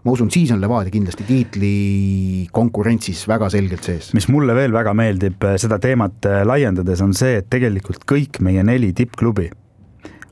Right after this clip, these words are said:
Speaker 2: on väga erineva näoga, väga erineva näoga nüüd, eh, noh, Floral on selgelt oma nägu, Eesti mängijad, Eesti tippmängijad ja ka noored. Levadia on nüüd siis pannud, eh, pannud ikkagi suuna, eh, välismaalt, eh, kvaliteetsemad täiendused, noh, pluss siis,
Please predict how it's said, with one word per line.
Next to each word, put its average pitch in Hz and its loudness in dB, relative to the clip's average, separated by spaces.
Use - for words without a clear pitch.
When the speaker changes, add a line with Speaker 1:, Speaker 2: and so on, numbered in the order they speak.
Speaker 2:
on 98 2
väga 131 2
erineva 98 2
näoga, 90 -2
väga 151 0
erineva 107 2
näoga 117 0
nüüd, 98 0
eh, 104 0
noh, 107 0
Floral 127 0
on 87 -2
selgelt 104 -2
oma 131 2
nägu, 92 -2
Eesti 120 0
mängijad, 104 2
Eesti 113 -2
tippmängijad 107 0
ja 90 0
ka 98 0
noored. 123 0
Levadia 113 2
on 101 2
nüüd 101 0
siis 98 -2
pannud, 113 0
eh, 104 2
pannud 110 0
ikkagi 95 -2
suuna, 127 2
eh, 95 0
välismaalt, 104 0
eh, 98 -2
kvaliteetsemad 104 0
täiendused, 101 0
noh, 120 0
pluss 127 0
siis, 117 -2